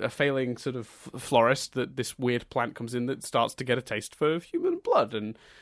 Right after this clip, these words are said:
the story spirals from there. I'll go into details about some of the differences between the ending of that and this later on.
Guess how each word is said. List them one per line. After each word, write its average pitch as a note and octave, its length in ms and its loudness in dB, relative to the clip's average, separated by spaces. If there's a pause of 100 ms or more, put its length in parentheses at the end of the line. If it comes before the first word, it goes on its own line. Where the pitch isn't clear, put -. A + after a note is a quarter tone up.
(180)
the - 80 0
story B2+ 280 2
spirals A2 520 2
from E3+ 200 2
there. C#3 180 8
I'll A#2 180 4
go B2+ 140 6
into A#2+ 160 0
details A2 340 0
about G#2 240 -4
some A#2 140 -6
of G#2+ 60 -8
the G#2+ 60 -8
differences A2 360 -6
between A2+ 160 -2
the A#2 80 2
ending G#2+ 240 2
of G#2 80 -4
that A2 200 0
and G#2+ 140 -6
this - 240 -6
later G#2+ 320 4
on. G#2 140 4